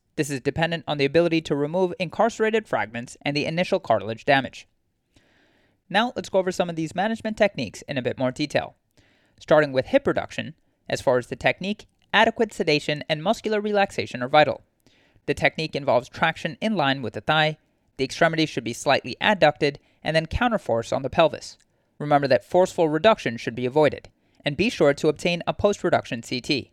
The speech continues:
Moving on to touchdown weight bearing for four to six weeks and restricting adduction and internal rotation, be sure to perform serial radiographs to document a maintained reduction.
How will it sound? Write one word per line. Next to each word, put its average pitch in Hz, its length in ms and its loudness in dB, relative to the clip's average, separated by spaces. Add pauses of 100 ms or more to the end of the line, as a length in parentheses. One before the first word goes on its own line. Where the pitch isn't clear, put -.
(880)
Moving 180 200 -2
on 170 140 2
to 185 100 -2
touchdown 165 480 0
weight 165 180 4
bearing 160 220 4
for - 100 -6
four 135 220 0
to 120 80 -6
six - 260 -8
weeks 165 280 -2
and 131 200 -8
restricting 160 560 -4
adduction 175 640 2
and - 140 -4
internal 131 360 -6
rotation, 170 580 -2 (400)
be 180 120 4
sure 160 160 4
to 139 80 2
perform 160 420 -2
serial 240 380 -2
radiographs 127 560 0
to - 120 -4
document 170 540 0
a 165 80 -2
maintained 160 480 -4
reduction. 127 460 0